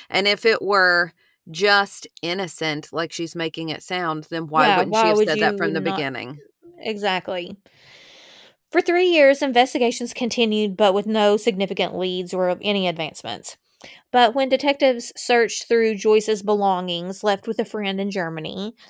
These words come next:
Speaker 2: they found a pile of photos. One of them showed a boy that was about five who was looking straight at the camera, and it was taken in two thousand one.
Speaker 1: <gasps> So was that him?
Speaker 2: Well, according to the B B C,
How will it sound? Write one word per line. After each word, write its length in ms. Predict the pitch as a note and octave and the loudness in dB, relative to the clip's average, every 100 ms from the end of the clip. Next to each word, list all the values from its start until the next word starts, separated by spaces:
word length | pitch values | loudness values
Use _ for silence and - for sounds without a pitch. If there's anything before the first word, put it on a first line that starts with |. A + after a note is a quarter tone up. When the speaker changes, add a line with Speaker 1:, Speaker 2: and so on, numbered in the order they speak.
| - | 0
Speaker 2:
they 120 | A#3+ | 2
found 280 | C4+ A#3+ A3 | 2 0 -2
a 80 | G#3+ | -4
pile 420 | - G3+ F#3+ F#3 | -6 -2 0 0
of 140 | G#3 | 2
photos. 600 | A4 A4 G3+ - - - | 6 6 6 -2 -6 -8
One 200 | G#3 A#3+ | 0 0
of 80 | A#3+ | 2
them 160 | A#3+ A#3+ | 0 -2
showed 260 | - A3+ | 0 0
a 40 | A3 | 0
boy 260 | G3 F#3+ | 0 2
that 140 | G3 G3 | 2 0
was 140 | G#3 | -4
about 280 | G3 G3 - | -6 -4 -6
five 720 | - - G#3 E3 C3+ D#3+ A3 C4+ C4+ - - - | -4 0 0 2 0 0 0 -4 -8 -14 -8 -2
who 100 | A#3 | -2
was 140 | A3 | 2
looking 240 | A3+ A3+ | 0 0
straight 280 | A3 G#3+ G3 | -4 0 2
at 100 | F#3 | 0
the 40 | G#3 | -2
camera, 380 | A3 F#3+ E3+ F3+ | -4 -4 -2 -4
and 160 | F#3+ | -2
it 80 | F#3+ | -4
was 160 | F#3+ - | -4 -2
taken 320 | G3+ G3+ F#3+ | -2 -2 -4
in 160 | E3+ | -6
two 140 | F3 G3 | -6 -6
thousand 440 | F3 D#3+ F#3 E3+ | -6 -6 -8 -10
one. 440 | D#3+ E3 - A3 G#3 | -8 -8 -8 -10 -14
Speaker 1:
<gasps> 40 | |
So 220 | - - | -14 -10
was 200 | A3+ A3+ | -8 -8
that 300 | - A3+ A3 G#3 | -8 -8 -8 -12
him? 1080 | G#3+ G#3+ A#3 A#3 A#3+ C4 C#4 C#4+ D4 D4+ D#4+ _ _ _ - _ _ _ | -18 -14 -12 -10 -8 -4 -4 -2 -2 -4 -8 _ _ _ -20 _ _ _
Speaker 2:
Well, 160 | A3+ A3+ | 0 0
according 400 | A3+ C#4+ G4 G4 | 0 0 0 0
to 100 | F4+ | -4
the 80 | |
B 260 | A3 A3 G#3+ | -4 -6 -6
B 220 | G#3+ G#3+ | -6 -6
C, 960 | G#3 - - A#3 G3 F3 F3 F3+ G3+ | -8 -12 0 2 2 0 -8 -10 -10